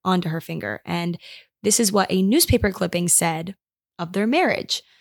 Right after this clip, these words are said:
So this is their actual wedding day, which was pretty soon after. "The pair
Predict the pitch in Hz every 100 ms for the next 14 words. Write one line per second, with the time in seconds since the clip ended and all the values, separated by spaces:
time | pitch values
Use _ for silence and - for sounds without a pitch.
0 | _ _ - - 190 180 202 233 190 190
1 | 175 196 - 196 180 180 175 175 165 165
2 | 165 202 214 180 - 175 - - 175 170
3 | - 170 160 165 - 233 247 214 226 247